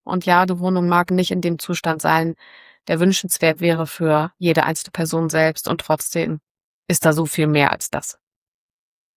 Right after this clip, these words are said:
Und ich glaube, das ist wichtig. So zum Thema Selbstliebe und Selbstachtsamkeit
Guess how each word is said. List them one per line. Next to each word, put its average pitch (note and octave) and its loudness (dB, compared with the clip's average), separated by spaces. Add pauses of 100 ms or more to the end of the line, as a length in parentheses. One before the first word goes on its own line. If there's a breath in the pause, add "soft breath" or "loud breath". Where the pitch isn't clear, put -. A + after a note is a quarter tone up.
(120)
Und F#3 0
ich E3+ -6
glaube, - 2
das D3+ -2
ist D3+ -6
wichtig. C#3+ -6
So D#3+ -2
zum D#3+ -2
Thema E3 2
Selbstliebe D#3+ 2 (1200 loud breath)
und E3 -2
Selbstachtsamkeit D3+ -2